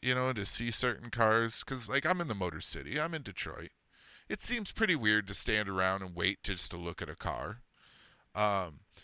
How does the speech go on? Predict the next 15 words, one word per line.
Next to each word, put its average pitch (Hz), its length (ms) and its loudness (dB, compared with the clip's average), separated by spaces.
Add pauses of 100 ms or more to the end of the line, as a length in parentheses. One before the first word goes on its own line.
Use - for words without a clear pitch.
(240)
but, 151 180 4
like, 151 280 4
could 131 160 -4
you 143 100 4
imagine 117 680 2
waiting 107 580 2
four 104 360 0
to 110 60 0
five 98 300 6
hours 92 460 2
just - 280 -4
to 101 60 -6
see 104 240 -2
some 90 240 -6
radishes? 92 680 -2